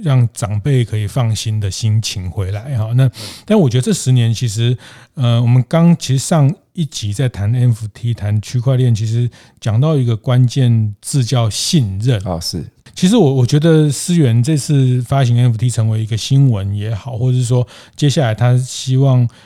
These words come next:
Speaker 1: 呃，再把思源去创作出更多可能的一个，呃，发展。其实他回头建立在思源在品牌的信任度上，其实我觉得这十年 Jimmy 做了蛮大的努力哈，包括大家会看到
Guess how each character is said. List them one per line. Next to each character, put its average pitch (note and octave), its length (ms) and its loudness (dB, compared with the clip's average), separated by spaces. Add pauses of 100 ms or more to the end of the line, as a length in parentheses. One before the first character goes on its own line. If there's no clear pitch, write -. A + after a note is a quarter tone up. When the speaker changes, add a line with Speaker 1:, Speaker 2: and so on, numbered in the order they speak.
(240)
Speaker 1:
呃， A2+ 280 2
再 C#3+ 180 2
把 G#2+ 160 0
思 - 180 -4
源 G#2+ 420 2
去 C3 200 -2
创 C3 240 2
作 B2 340 0 (140)
出 B2 220 -4
更 C3+ 260 2
多 B2 140 0
可 G#2 180 -6
能 F#2+ 220 -2
的 G2 200 -6
一 C3 220 -8
个， G#2 320 -4 (140)
呃， G2 440 -2
发 G#3+ 200 2
展。 F#2+ 220 -2
其 B2 120 -4
实 B2 180 -4
他 C3+ 300 0 (240)
回 B2 220 -2
头 A#2 300 0 (200)
建 D3 180 2
立 C#3 160 2
在 A#2+ 320 0
思 - 220 -4
源 G#2+ 560 0
在 A#2+ 300 -2 (160)
品 A2 180 0
牌 G2+ 140 -2
的 G#2 80 -2
信 D3+ 200 2
任 C#3 180 6
度 B2+ 160 -2
上， A#2 220 -2 (300)
其 - 140 -2
实 D#3 80 4
我 B2+ 80 2
觉 A#2+ 100 -2
得 A#2 40 -2
这 C3+ 100 0
十 - 200 -4
年 G2 380 -2 (180)
Jimmy B2+ 240 2
做 A#2+ 160 -2
了 G#2+ 80 -2
蛮 F#2+ 220 -4
大 A#2+ 180 -4
的 G2 120 -4
努 F2+ 240 -4
力 G#2+ 160 -4
哈， F#2+ 120 -4
包 B2+ 160 -2
括 B2+ 220 0
大 B2 140 -2
家 A#2 140 0
会 A#2 100 0
看 A#2+ 220 0
到 G#2+ 240 -2